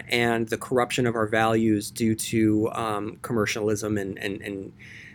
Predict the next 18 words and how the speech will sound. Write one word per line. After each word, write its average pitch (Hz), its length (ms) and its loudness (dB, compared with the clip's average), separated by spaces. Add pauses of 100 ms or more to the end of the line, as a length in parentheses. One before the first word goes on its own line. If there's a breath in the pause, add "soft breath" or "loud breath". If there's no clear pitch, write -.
(100 loud breath)
um, 92 440 -6
the, 101 120 0
the 98 140 -2
worst 104 260 2
aspects 104 460 0
of - 100 -12
capitalism 139 640 4
and, 101 260 -2
and 104 200 -4
the 101 80 -2
way 107 260 0
in 104 160 0
which 104 340 -2
we, 101 440 -2
we 101 180 -6
just 104 240 -4
hoard 120 880 6
items, 95 720 2